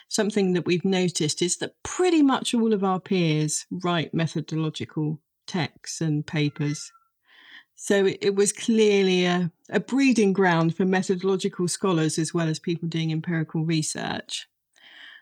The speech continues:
Um, and then I got a job as a lecturer at U E, started teaching because I had some background in qualitative methods. It was like, "Oh, yes, you can teach qualitative methods,"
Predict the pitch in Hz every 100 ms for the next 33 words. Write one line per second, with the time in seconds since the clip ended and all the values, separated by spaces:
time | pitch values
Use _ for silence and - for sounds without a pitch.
0 | _ - 202 208 214 220 208 _ _ _
1 | _ _ _ _ _ _ _ - - _
2 | 226 240 262 277 269 262 254 240 _ _
3 | _ _ _ _ _ _ _ _ _ _
4 | - 180 165 - - _ _ _ - 165
5 | 165 240 294 285 277 - - _ _ _
6 | - 165 170 165 165 170 180 220 - -
7 | 226 214 196 - - 240 262 247 240 -
8 | 165 156 165 - 254 - 240 233 226 214
9 | 190 180 175 165 160 165 165 - 170 165
10 | 160 - - 190 185 170 165 165 190 175
11 | 175 156 160 202 214 214 196 196 - -
12 | 349 294 262 - 226 214 202 208 - 202
13 | 190 185 175 170 185 - 175 175